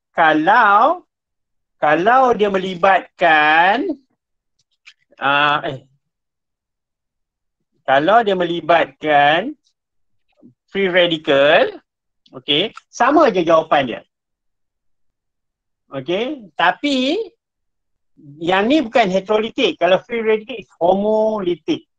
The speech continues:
fission. Kalau, uh, formation of carbon cation ion adalah heterolytic, heterolytic fission. Okey. Saya sebenarnya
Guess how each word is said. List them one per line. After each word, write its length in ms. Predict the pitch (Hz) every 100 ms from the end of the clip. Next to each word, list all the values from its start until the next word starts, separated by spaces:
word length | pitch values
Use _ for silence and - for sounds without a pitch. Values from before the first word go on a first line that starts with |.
| _
fission. 560 | 156 151 - 170 107 - _ _ _ _ _ _ _
Kalau, 640 | - 135 143 196 233 240 247
uh, 840 | 147 147 147 151 151 147 147 147 143 _ - _ _ -
formation 420 | 170 175 - 170
of 80 | -
carbon 320 | 151 160 180
cation 220 | 190 139
ion 500 | 160 143 117 127 226 - 135
adalah 320 | 135 143 143 -
heterolytic, 1040 | 143 - 175 165 160 143 139 - 143 - _ _ _ _ _ _ _ _ _ -
heterolytic 1040 | 131 - 156 151 139 135 - 135 131 - _ _ _ _ _ _ _ _ _ -
fission. 480 | 185 - 139 90 - _ _ _ _ _ _ _ _ _
Okey. 400 | - 156 175 - _ _ _ _ _ _ _ _ _ _ _ _ _ _ _ _ _ _ _ 208 208 _ _ _ _ _ _ _ -
Saya 240 | 135 180
sebenarnya 320 | 175 165 185